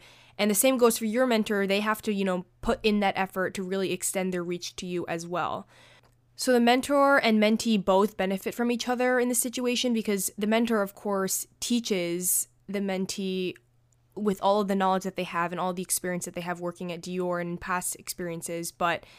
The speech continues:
similarly, the experiences and perspectives of the mentee should also offer the same to the mentor, which I'm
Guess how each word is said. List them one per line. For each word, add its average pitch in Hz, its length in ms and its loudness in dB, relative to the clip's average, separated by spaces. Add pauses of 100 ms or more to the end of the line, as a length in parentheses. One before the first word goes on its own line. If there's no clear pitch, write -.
(220)
similarly, 294 680 2
the 226 120 0
experiences 233 680 0
and 208 100 -2
perspectives 196 580 -4
of 196 200 -2
the 196 60 -2
mentee 190 460 -4
should - 160 -6
also 180 280 -6
offer 175 240 -6
the 175 80 -8
same 170 560 -6
to - 100 -12
the 190 80 -8
mentor, 165 360 -10
which 170 320 -6 (380)
I'm 190 400 0